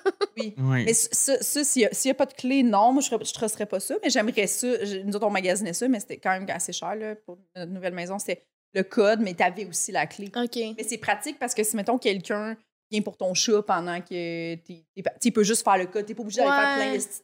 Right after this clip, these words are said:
Speaker 1: doubles de clés puis faire comme, « Ah, il y a une clé cachée
Speaker 2: Ouais.
Speaker 1: quelque part. » Tu sais, t'as juste,
Speaker 3: Mhm.
Speaker 1: euh, t'as pas besoin de, de, de dealer avec ça, la personne. Ou, tu sais, quelqu'un arrive avant toi chez vous, tu peux juste faire, « Hey,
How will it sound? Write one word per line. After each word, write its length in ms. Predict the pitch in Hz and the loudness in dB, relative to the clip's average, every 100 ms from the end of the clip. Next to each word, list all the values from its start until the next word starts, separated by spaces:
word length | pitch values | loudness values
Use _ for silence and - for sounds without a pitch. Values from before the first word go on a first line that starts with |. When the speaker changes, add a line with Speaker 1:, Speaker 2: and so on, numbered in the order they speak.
| _ | _
Speaker 1:
doubles 200 | 202 170 | -2 2
de 120 | 175 | 2
clés 440 | 170 208 196 202 | 2 -4 -4 -4
puis 120 | 196 - | -8 -2
faire 240 | 180 180 | 2 2
comme, « 200 | 202 202 | 2 -2
Ah, 40 | 214 | -4
il 80 | 214 | -6
y 40 | |
a 40 | 202 | -8
une 100 | 185 | -12
clé 240 | _ 226 | _ -14
cachée 300 | 123 123 117 | -6 -6 -6
Speaker 2:
Ouais. 40 | 208 | -10
Speaker 1:
quelque 180 | 196 _ | -12 _
part. » 180 | 87 - _ _ _ | -14 -14 _ _ _
Tu 80 | 208 | -10
sais, 80 | - _ _ | -10 _ _
t'as 120 | 202 | 2
juste, 380 | 190 247 240 240 | 4 2 2 0
Speaker 3:
Mhm. 40 | |
Speaker 1:
euh, 240 | 175 147 104 _ | -4 -8 -12 _
t'as 80 | 180 | -6
pas 100 | 185 | -2
besoin 280 | 170 175 175 | -2 -2 -4
de, 160 | 165 | -4
de, 120 | 156 156 | -4 -6
de 120 | 165 | -4
dealer 260 | 160 160 175 | -4 0 2
avec 180 | 175 160 | 2 0
ça, 140 | - | -2
la 100 | 180 160 | 0 -2
personne. 260 | 156 185 165 | -6 -8 -4
Ou, 80 | 190 | -4
tu 60 | 208 | -4
sais, 80 | |
quelqu'un 160 | 185 190 | -6 0
arrive 320 | 190 180 202 | 0 0 -4
avant 240 | 185 175 170 | -6 -6 -12
toi 260 | 165 185 180 | -8 -4 -2
chez 220 | - 175 | -2 -4
vous, 240 | 160 180 190 | -8 -12 -18
tu 120 | _ | _
peux 60 | 165 | -12
juste 180 | 160 - | -8 -2
faire, « 140 | 156 | 0
Hey, 200 | 170 170 | 0 -2